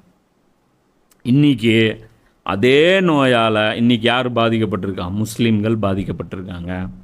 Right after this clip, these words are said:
இஸ்லாமிய நாடுகள் குரான் சொல்லக்கூடிய சமூக சமத்துவம்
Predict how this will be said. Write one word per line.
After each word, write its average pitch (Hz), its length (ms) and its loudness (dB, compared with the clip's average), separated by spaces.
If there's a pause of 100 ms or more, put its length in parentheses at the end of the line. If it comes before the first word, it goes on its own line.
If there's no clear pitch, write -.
(440)
இஸ்லாமிய 135 520 0
நாடுகள் 117 640 0 (340)
குரான் 131 400 2
சொல்லக்கூடிய 120 840 0
சமூக 127 840 2 (520)
சமத்துவம் 123 760 -2